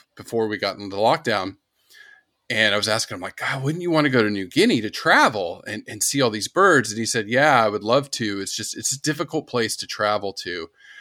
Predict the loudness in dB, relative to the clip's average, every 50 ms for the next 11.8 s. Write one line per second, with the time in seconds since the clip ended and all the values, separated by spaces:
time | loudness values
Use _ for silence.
0 | -20 -20 -16 _ -4 -2 -2 -2 -2 -4 -6 -10 -12 -8 _ 4 6 6 8 8
1 | 8 8 8 8 8 8 6 6 4 2 0 -2 -4 -8 -6 -6 -8 -8 -10 -10
2 | -14 _ _ _ _ _ _ _ _ _ _ _ _ _ -6 -2 -2 0 0 -2
3 | -2 0 4 6 6 6 6 4 4 4 4 4 2 0 -2 -4 -4 0 2 4
4 | 6 6 6 6 4 4 4 2 0 0 -2 -2 -2 0 0 2 2 2 2 2
5 | -2 -2 2 2 4 4 4 4 2 2 0 -2 -4 -4 -2 -2 -2 -2 -2 -2
6 | -2 -4 -4 -2 -2 -2 -2 -2 -2 -2 -4 -6 -8 -10 -14 -16 -16 -20 -20 _
7 | _ _ 2 2 2 2 2 2 4 4 4 4 4 2 2 0 2 2 2 2
8 | 2 0 -2 -2 -4 -2 -2 -2 -2 -2 -6 -8 -12 -16 _ _ _ -14 -12 -6
9 | -2 0 2 2 2 0 0 -2 -4 -6 -6 -8 _ _ _ _ _ _ _ _
10 | _ -4 -2 -2 -2 -2 -4 -6 -4 0 0 2 2 0 -4 -6 -4 -2 0 2
11 | 4 4 4 4 4 4 2 0 -2 -4 -6 -6 -6 -6 -8 -8